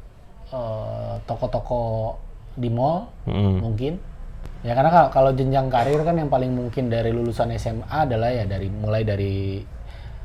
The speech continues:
Speaker 1: S P B,
Speaker 2: Karyawan.
Speaker 1: jadi
Speaker 2: Aha.
Speaker 1: pramuniaga
Speaker 2: Iya.
Speaker 1: gitu ya kan. At-, kal-, kalau kerjanya bagus ya naik, naik, naik.
Speaker 2: Naik
Speaker 1: Mentok-mentok
Speaker 2: jadi leader,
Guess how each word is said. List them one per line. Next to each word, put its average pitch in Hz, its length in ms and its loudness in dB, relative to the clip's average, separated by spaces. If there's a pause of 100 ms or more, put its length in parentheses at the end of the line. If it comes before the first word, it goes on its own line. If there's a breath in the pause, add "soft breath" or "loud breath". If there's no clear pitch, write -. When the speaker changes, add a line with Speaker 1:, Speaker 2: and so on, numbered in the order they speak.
Speaker 1:
S 107 100 -8
P 98 140 4
B, - 80 -
Speaker 2:
Karyawan. 113 400 4
Speaker 1:
jadi 98 160 2
Speaker 2:
Aha. 95 80 4
Speaker 1:
pramuniaga 104 760 2
Speaker 2:
Iya. 98 140 6
Speaker 1:
gitu 92 160 4
ya 95 160 -2
kan. 107 300 -4 (340)
At-, 101 200 -8 (280)
kal-, 95 240 -4 (220)
kalau 104 240 -2
kerjanya 101 340 0
bagus 98 380 -2
ya 113 80 -2
naik, 104 260 -2
naik, 107 220 -6
naik. 110 240 -4
Speaker 2:
Naik 101 240 2
Speaker 1:
Mentok-mentok 104 160 0
Speaker 2:
jadi 98 160 6
leader, 101 500 6